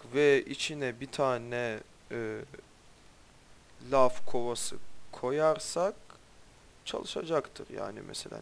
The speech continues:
ne eritebilirim şu anda? Ne eritemiyorum tabi. <laughs> Ee, yok.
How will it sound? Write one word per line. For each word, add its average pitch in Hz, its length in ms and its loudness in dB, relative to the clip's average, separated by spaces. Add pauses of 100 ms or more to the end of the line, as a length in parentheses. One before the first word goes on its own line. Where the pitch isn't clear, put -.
ne 127 80 -8
eritebilirim 123 680 -10
şu - 160 -14
anda? - 260 -14 (1600)
Ne 104 80 -10
eritemiyorum 110 540 -12 (120)
tabi. 117 240 -14
<laughs> - 40 -12 (720)
Ee, 120 460 2 (2750)
yok. 113 180 -10